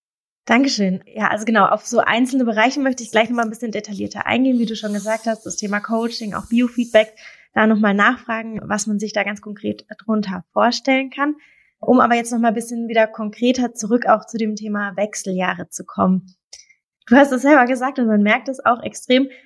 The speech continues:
wenn ihr was macht, ihr macht ja nicht einfach so irgendwas, sondern das ist alles sehr gut durchdacht, wissenschaftlich belegt. Und so hast du auch für euer Thema Wechseljahre eine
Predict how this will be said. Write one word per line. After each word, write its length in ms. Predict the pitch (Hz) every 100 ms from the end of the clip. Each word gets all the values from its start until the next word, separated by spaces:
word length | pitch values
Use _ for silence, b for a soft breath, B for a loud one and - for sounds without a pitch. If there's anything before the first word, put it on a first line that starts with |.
| B
wenn 160 | 226 254
ihr 140 | 254
was 200 | 226 -
macht, 220 | 247 254
ihr 80 | 226
macht 180 | 214 214
ja 60 | 214
nicht 160 | 208
einfach 200 | 202 202
so 180 | 196 262
irgendwas, 340 | 277 262 247
sondern 240 | 240 208 202
das 160 | 208
ist 160 | - -
alles 340 | - 196 214 208
sehr 220 | 208 214
gut 460 | 214 220 - - -
durchdacht, 720 | 196 190 - - 220 233 233
wissenschaftlich 640 | 208 214 208 202 196 196 -
belegt. 340 | 185 196 277 _ _ _ _ _ _
Und 380 | 226 226 226 208
so 180 | 226 214
hast 320 | 226 233 -
du 120 | 214
auch 320 | 180 233 247 - _
für 200 | - 214
euer 220 | 208 202
Thema 380 | 208 214 202 196
Wechseljahre 760 | 196 233 - 254 226 214 208 208 -
eine 400 | 202 202 196